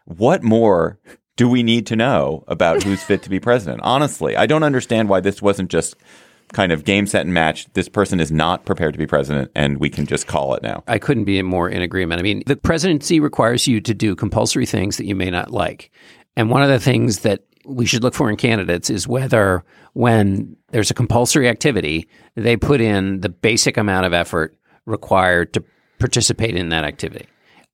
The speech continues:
Speaker 2: A debate is not just compulsory. It's the highest stakes thing for which you have to do some amount of preparation. And he didn't do that. And why is that important? All the reasons that are obvious. But secondarily, he, Donald Trump has said repeatedly that on any issue, including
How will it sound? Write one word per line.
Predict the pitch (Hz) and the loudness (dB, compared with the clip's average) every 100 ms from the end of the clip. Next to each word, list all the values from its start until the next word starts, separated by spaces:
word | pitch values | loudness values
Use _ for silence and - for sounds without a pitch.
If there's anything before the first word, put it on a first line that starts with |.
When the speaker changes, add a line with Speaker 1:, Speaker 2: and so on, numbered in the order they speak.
| _ - | _ -4
Speaker 2:
A | |
debate | - 131 131 139 143 | 0 0 2 2 2
is | 113 107 | 0 2
not | 107 - | 2 2
just | 101 - | 0 0
compulsory. | 110 95 85 - 82 82 | -2 0 0 0 -2 -2
It's | - - | -6 -4
the | 90 | -2
highest | - 90 95 - | 0 0 0 0
stakes | - 85 - - | 0 0 0 0
thing | 90 87 80 80 | 0 -2 -2 -4
for | - | -4
which | 80 76 85 | -2 -2 -2
you | |
have | 80 92 | -2 -4
to | - | -4
do | 85 80 76 | -2 -2 -2
some | 80 - 90 90 | -2 0 0 0
amount | 85 80 78 - | -2 -2 -2 -6
of | - | -8
preparation. | 82 - 62 53 - - - - - | -8 -4 -4 -4 -6 -8 -18 -20 -12
And | 90 87 | -6 0
he | 98 | 0
didn't | 98 90 | 0 -4
do | 85 82 | -2 -2
that. | 76 65 62 - | 0 -4 -4 -4
And | 101 95 92 - | -4 -4 -6 -8
why | 104 101 123 | 0 2 2
is | 117 | 0
that | 123 120 | 0 0
important? | 110 107 127 120 | 2 0 0 -2
All | 95 87 | -2 -2
the | 85 | -2
reasons | 85 78 80 | -2 -2 -2
that | 82 | -4
are | 73 | -2
obvious. | 73 76 71 - | -4 -4 -8 -8
But | - - | -6 -2
secondarily, | 170 135 131 143 87 85 - - - - | -2 0 2 2 0 -4 -8 -16 -20 -8
he, | - 139 135 113 | 2 4 4 0
Donald | - 131 135 110 | 2 2 2 2
Trump | 123 - | -2 0
has | 113 - | 2 4
said | 131 117 98 | 4 4 0
repeatedly | 85 - 110 73 73 78 | 0 0 0 0 -4 -2
that | 82 - 95 | -2 -2 -2
on | 87 87 | -2 -4
any | - 104 139 127 | -2 0 0 0
issue, | 107 - 69 67 - | 0 -2 -4 -8 -10
including | 92 113 101 90 80 | -8 -4 -2 -2 -4